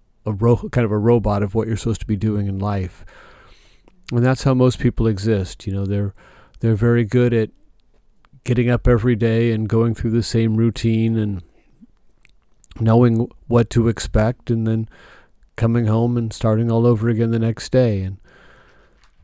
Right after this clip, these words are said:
so we need to have an understanding of everything that we do in our daily life can be done from a spiritual level.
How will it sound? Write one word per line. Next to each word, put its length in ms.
so 180
we 160
need 200
to 100
have 240
an 80
understanding 760
of 280
everything 480
that 120
we 240
do 360
in 340
our 160
daily 400
life 680
can 180
be 80
done 300
from 180
a 80
spiritual 800
level. 500